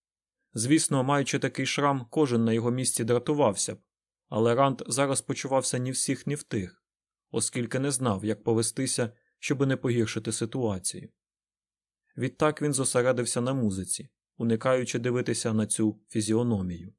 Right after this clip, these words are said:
Танці та співи затяглися до глупої ночі. Служниці нарешті згадали про свої обов'язки, і Ранд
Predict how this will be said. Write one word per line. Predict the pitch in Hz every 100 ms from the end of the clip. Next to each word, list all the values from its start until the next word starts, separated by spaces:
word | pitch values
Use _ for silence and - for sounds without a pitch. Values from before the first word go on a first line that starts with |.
| _ _ _ _ _ _ _ _ _ _ _ _ _
Танці | - 143 143 139
та | 143
співи | - - 160 139
затяглися | 117 117 113 131 127 131
до | 117
глупої | 120 123 110 117 127
ночі. | 123 95 - - - _ _ _ _ _ _
Служниці | - 131 127 151 160 -
нарешті | 131 131 127 - 123
згадали | 110 123 139 135
про | 117 113
свої | - 117 123
обов'язки, | 135 139 101 92 90 - 95 _ _ _ _ _
і | -
Ранд | 113 135 131